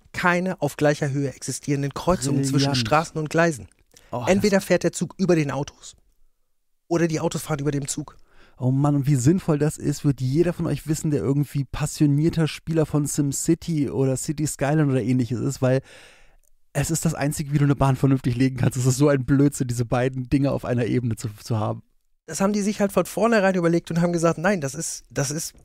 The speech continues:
Speaker 1: sind zwei Verkehrsmittel, die grundsätzlich, eins stört immer das andere, irgendwie."
Speaker 2: Ja, natürlich und
Speaker 1: Also
Speaker 2: auch völlig.
Speaker 1: macht das doch einfach, dass das getrennt voneinander ist.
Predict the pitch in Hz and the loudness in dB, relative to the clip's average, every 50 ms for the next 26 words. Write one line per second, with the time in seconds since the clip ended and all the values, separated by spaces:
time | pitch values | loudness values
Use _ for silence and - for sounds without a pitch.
0 | _ _ - 139 147 165 190 196 - - - - - 143 151 160 - - 151 - | _ _ -6 -4 -2 -2 -4 -6 -6 -8 -8 -4 -2 -2 -2 0 0 -2 -2 -2
1 | - - 165 156 - - - 156 160 - - 180 190 - - 147 131 117 - - | 0 0 0 0 0 -2 -2 -4 -2 0 2 0 0 0 -4 -8 -8 -6 -6 -6
2 | - - - 185 220 - - 190 - - 113 - - - _ _ _ - 135 170 | -2 0 0 0 2 0 -2 -4 -4 -6 -8 -10 -12 -18 _ _ _ -2 0 0
3 | 220 214 - - - - 147 180 - - 185 190 190 190 196 - - 180 175 151 | 0 0 -2 -4 -4 -2 -2 -2 -2 0 0 0 2 0 -2 -4 -6 -8 -6 -6
4 | - 202 - - 185 214 226 226 202 196 208 202 - - _ _ _ _ - 135 | -6 -8 -4 0 2 2 2 2 0 0 0 0 -2 -4 _ _ _ _ -6 -6
5 | 147 - 190 185 160 127 95 95 - 135 135 175 180 180 180 165 139 117 - - | -2 2 2 2 2 2 0 0 0 2 2 2 2 2 2 2 2 -2 -6 -10
6 | - - _ _ _ _ _ - 139 180 - - - 196 - - 180 - - - | -16 -20 _ _ _ _ _ -4 -2 -2 -2 -2 -4 -4 -2 -2 -2 -4 -2 -6
7 | 160 151 - 170 - 165 165 - 175 165 - - - - - 165 170 - 147 123 | -8 -4 -4 -4 -2 -4 -4 -6 -8 -8 -8 -10 -8 -6 -6 -6 -4 -4 -4 -4
8 | 113 110 107 104 98 139 135 - - | -4 -4 -4 -6 -8 -8 -10 -14 -20